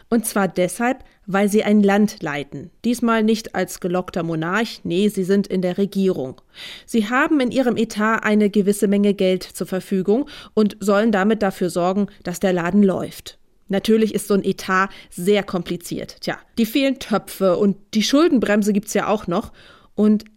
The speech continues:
vielleicht machen Sie da auch Fehler. Aber das ist äußerst ungünstig, denn so fehlt Geld, das Sie ja eigentlich im Etat eingeplant haben. Und nun? Sie können natürlich an dieser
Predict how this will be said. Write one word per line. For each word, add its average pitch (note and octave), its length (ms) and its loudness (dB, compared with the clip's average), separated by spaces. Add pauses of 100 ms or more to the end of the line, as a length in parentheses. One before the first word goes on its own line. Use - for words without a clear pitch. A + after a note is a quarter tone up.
vielleicht G#3+ 1000 2
machen G#3 360 0
Sie G#3 140 -2
da F#3+ 180 -2
auch G3 160 -2
Fehler. D#3 560 0 (240)
Aber A3 180 0
das A3+ 180 0
ist - 240 -8
äußerst C4 460 -2
ungünstig, A3+ 720 2 (240)
denn G3+ 160 2
so G#3 180 2
fehlt G3 360 0
Geld, G3 340 0 (120)
das G#3 160 -2
Sie G#3+ 80 2
ja G3+ 200 0
eigentlich A3 520 0
im F#3+ 100 -4
Etat G#3 420 -2
eingeplant G3 680 -2
haben. D#3 340 -8 (380)
Und F#3+ 240 0
nun? F#3+ 240 0 (400)
Sie G#3+ 140 2
können A#3 200 2
natürlich A3 540 0
an G3 120 0
dieser F#3+ 360 0